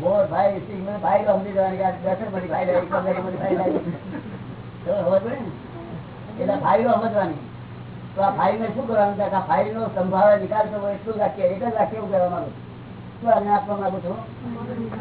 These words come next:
સંભાવે નિકાલ શું નાખો? ખબર ને? પહેલા શું કરતા હતા? અહીંયા હસતો આવે એટલે આપણે છીએ. એક સિવાય આવે એટલે આપણે છીએ. એનાથી વધતું જતું હતું. શું થતું હતું?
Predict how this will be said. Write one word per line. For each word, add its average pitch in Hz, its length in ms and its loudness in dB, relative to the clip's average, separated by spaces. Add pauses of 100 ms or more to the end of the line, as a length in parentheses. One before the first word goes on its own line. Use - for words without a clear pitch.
(160)
સંભાવે 202 420 2
નિકાલ - 240 -2
શું 214 180 -8
નાખો? - 300 -6 (680)
ખબર 220 220 0
ને? 311 60 -2 (1300)
પહેલા 190 300 4
શું 233 120 -4
કરતા 220 220 0
હતા? 202 320 6 (500)
અહીંયા 220 240 2
હસતો 226 200 2
આવે 208 260 8
એટલે 208 120 -2
આપણે 208 260 6
છીએ. - 300 -8 (1300)
એક 277 100 0
સિવાય 233 180 4
આવે 196 340 6
એટલે 208 120 4
આપણે 208 180 4
છીએ. - 1300 -10
એનાથી 220 240 0
વધતું 202 300 2
જતું 202 260 -2
હતું. 165 300 -8
શું 214 260 -4
થતું 202 300 -2
હતું? 247 560 -10